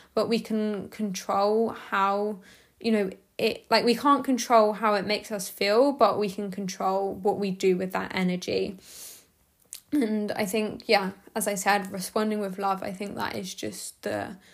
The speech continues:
the, the key to keeping on going, because, you know, you just, yeah, it's such a privilege to be able to do that in the online space.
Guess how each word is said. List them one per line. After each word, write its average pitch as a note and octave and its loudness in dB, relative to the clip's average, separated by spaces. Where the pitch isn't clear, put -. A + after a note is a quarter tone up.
the, A#3+ 4
the B3+ 4
key C4 2
to C#4+ -4
keeping A3 -4
on G3+ -2
going, G3+ 0
because, G3 -4
you G#3+ -4
know, F#3 -2
you G#3+ -4
just, - 0
yeah, F3 -2
it's A#3 -2
such C4+ -2
a C4 -4
privilege G3 -2
to - -10
be G3 -4
able F#3+ -4
to F#3+ -8
do F#3+ -4
that G3 -6
in F#3+ -4
the F#3 -2
online G3 -6
space. - -10